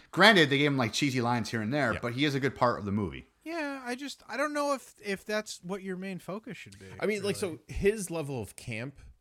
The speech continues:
Speaker 2: is, like, the perfect, 'cause he's, he's, like, he's just that one line. He's got that accent, and he says, like, the most ridiculous stuff, but it just sounds fucking amazing coming out of his mouth. His delivery is on
Speaker 1: <laughs>
Speaker 2: point,
Speaker 3: Are you
Speaker 2: right?
Speaker 3: suggesting, sir, that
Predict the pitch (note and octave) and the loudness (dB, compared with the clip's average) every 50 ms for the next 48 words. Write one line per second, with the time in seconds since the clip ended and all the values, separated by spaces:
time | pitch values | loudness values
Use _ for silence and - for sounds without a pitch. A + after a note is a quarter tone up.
0 | _ _ _ _ A2 A2 G#2 - G#2 G2 F#2 - - - F#2+ D#2+ - - - F#2 | _ _ _ _ -6 -4 -4 -4 -6 -6 -8 -10 -10 -12 -12 -10 -10 -8 -8 -8
1 | F2 - - - - D3 B2 C3 D3+ B2 C3+ C#3 B2+ D3 C3+ G#2+ B2+ A#2+ G#2+ G2 | -8 -8 -12 -8 -4 -4 -2 -2 -2 -2 -2 -2 0 0 0 0 0 0 0 -2
2 | - - - - _ _ _ _ - E3+ F3+ D#3 - - B2+ C3 A#2 - - A2 | -4 -8 -18 -20 _ _ _ _ 0 2 2 2 2 0 -2 -2 -2 -2 -2 -2
3 | G2+ G2+ - G#2 G2 G2+ A2 G#2+ G#2+ G2+ F#2+ F#2+ F#2 F2+ F2+ E2+ E2+ E2+ E2+ E2+ | -2 -2 -4 -4 -2 0 2 2 2 0 -2 -2 -2 -2 -2 -4 -4 -4 -4 -6
4 | E2+ E2+ E2 D2+ - - - - G2 F2 - C3 A2+ G#2 - - G2 F#2 E2+ D#2+ | -6 -8 -10 -10 -12 -14 -12 -10 -10 -6 -4 -2 -2 -2 -2 -4 -4 -4 -4 -4
5 | E2 E2+ E2 D#2+ - - - D#2+ D#2 D#2 D#2 - - - F#2+ F#2 F2 F#2+ F#2+ - | -4 -6 -6 -6 -8 -8 -8 -8 -8 -10 -12 -14 -14 -12 -10 -8 -6 -6 -6 -6
6 | - G2+ G#2 E2+ F2+ F2+ E2+ - G2 F#2+ F#2 F2 - F#2 F#2 E2+ - G#2+ - - | -6 -6 -6 -6 -6 -8 -8 -8 -6 -6 -6 -6 -6 -8 -10 -8 -8 -8 -8 -8
7 | G2 F2+ F2 F2 - - F2+ E2 - _ - F#2 F2 - G#2+ F#2+ - - - - | -8 -8 -8 -8 -8 -8 -8 -8 -8 _ -10 -10 -8 -8 -8 -6 -6 -6 -6 -6
8 | G2 F#2 F2 F2+ F2 D#2+ - - _ _ _ _ _ _ _ - - G2 F2 - | -6 -8 -8 -10 -12 -14 -16 -20 _ _ _ _ _ _ _ -8 -6 -6 -6 -4
9 | F#2+ F2 D#2+ D#2+ E2+ E2+ F2 E2+ C#2+ D#2 E2 D2+ - - D#2+ D#2 D#2 D#2+ D#2 D2+ | -6 -8 -6 -6 -6 -6 -6 -6 -6 -6 -10 -10 -10 -12 -12 -12 -12 -12 -12 -12
10 | D2 D2+ - - D2 C#2 - - D3+ - - - F#2+ E2+ - F2 F2+ G2 G2 E2+ | -14 -16 -16 -14 -14 -14 -14 -14 -14 -12 -12 -12 -12 -10 -10 -8 -6 -4 -2 0
11 | A2+ G#2+ F2 F2+ - B2+ A2 - B2 E3+ E3 D#2 - - - - C#3+ D#3 F3+ A3+ | 0 0 0 2 2 2 2 2 0 -2 -4 -6 -10 -14 -8 -4 -2 -2 -2 -2
12 | A#3+ - - E3 C#3+ B2+ A#2 B2+ B2 C3 C#3 - - F3 F3 F3+ - - - F3+ | -4 -4 -6 -8 -8 -8 -10 -10 -10 -10 -10 -10 -8 -8 -8 -8 -8 -8 -8 -6
13 | F3 F3+ F#3+ F#3 D#3 B2+ A2+ | -4 -4 -4 -4 -6 -8 -10